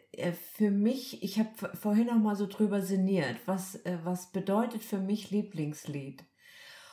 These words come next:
Und Lieblingslied ist ja für mich so eine Mischung,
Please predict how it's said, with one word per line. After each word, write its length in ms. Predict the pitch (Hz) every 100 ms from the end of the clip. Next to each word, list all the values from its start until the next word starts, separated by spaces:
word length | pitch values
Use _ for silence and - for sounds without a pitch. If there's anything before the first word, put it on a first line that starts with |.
| - -
Und 220 | 190 175
Lieblingslied 920 | 185 269 - 254 247 233 226 226 226
ist 180 | 220 -
ja 80 | 196
für 180 | - 185
mich 400 | 185 220 - -
so 100 | 196
eine 160 | 185
Mischung, 760 | 175 170 196 233 247 226 226 226